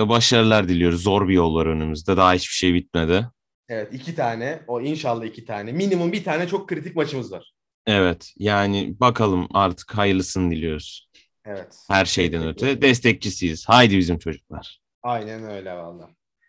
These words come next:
Speaker 1: O zaman ben son bir dinleyenlere bilgilendirmeyi yaparak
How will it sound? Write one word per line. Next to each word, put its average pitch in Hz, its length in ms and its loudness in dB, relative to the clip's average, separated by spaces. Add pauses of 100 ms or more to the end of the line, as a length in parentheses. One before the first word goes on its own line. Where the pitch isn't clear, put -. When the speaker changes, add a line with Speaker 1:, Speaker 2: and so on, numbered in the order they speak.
(440)
Speaker 1:
O 120 120 4
zaman 127 360 4
ben 123 160 4
son 120 340 4
bir 113 160 2
dinleyenlere 107 600 4
bilgilendirmeyi 101 840 2
yaparak 101 600 0